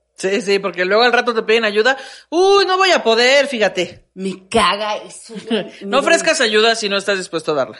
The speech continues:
Speaker 2: Exacto. O
Speaker 1: Y,
Speaker 2: cu-,
Speaker 1: y di
Speaker 2: no.
Speaker 1: qué tipo de ayuda puedes ofrecer.
Speaker 2: Exacto. Ofrece lo que puedas dar. Porque cuando tú pones lo que necesites, abres un mundo de posibilidades.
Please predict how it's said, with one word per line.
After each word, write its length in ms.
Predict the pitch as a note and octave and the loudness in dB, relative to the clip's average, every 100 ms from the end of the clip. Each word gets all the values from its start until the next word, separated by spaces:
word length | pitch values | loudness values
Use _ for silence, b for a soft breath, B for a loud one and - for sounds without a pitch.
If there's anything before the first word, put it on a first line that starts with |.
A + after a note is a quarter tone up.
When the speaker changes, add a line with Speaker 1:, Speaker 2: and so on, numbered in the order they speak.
| - _ _ | -20 _ _
Speaker 2:
Exacto. 640 | D4 - - E4+ F4 C4+ | -2 -2 -2 -4 -4 -6
O 100 | B3+ A3+ | -2 0
Speaker 1:
Y, 120 | A#3+ | 2
Speaker 2:
cu-, 80 | D4 | 2
Speaker 1:
y 60 | |
di 120 | C4 D#4 | 2 2
Speaker 2:
no. 80 | |
Speaker 1:
qué 120 | C#4 - | 2 2
tipo 240 | F4+ E4+ | 0 2
de 60 | D4+ | 2
ayuda 260 | B3+ B3 | 2 0
puedes 180 | A#3+ A#3 | 0 -2
ofrecer. 320 | A#3+ C4+ E4+ | -2 -2 0
Speaker 2:
Exacto. 520 | C#4+ D#4 C#4+ B3 - - | 0 0 0 -2 -2 -2
Ofrece 500 | C4+ C4+ F#4+ G4 G#4 | -2 0 0 -2 0
lo 140 | E4+ | 2
que 100 | D#4+ | 0
puedas 400 | - B3+ C4 C4 | -2 -2 0 -2
dar. 360 | C4 C4 B3+ - B B - | 0 -2 -2 -12 B B -2
Porque 320 | C#4 C#4 C#4 | -2 0 -2
cuando 260 | C#4+ D4 | -2 -2
tú 100 | D#4 | -6
pones 280 | - E4+ F4 | -4 -4 -2
lo 220 | D4+ B3 - | -2 -4 -4
que 80 | |
necesites, 680 | G#3+ F#3+ G3 G3 A3 C#4+ E4 - | -4 -4 -4 -6 -4 -4 -2 -2
abres 340 | B3 C#4 C#4+ | -2 -2 -4
un 100 | C#4+ | -4
mundo 260 | C4+ C#4 C4+ | -4 -4 -4
de 80 | A#3 | -4
posibilidades. 1040 | - A3 G#3 A3+ G3+ F#3+ G#3 G#3 F#3 E3 | -6 -10 -8 -8 -8 -8 -2 -2 -2 -8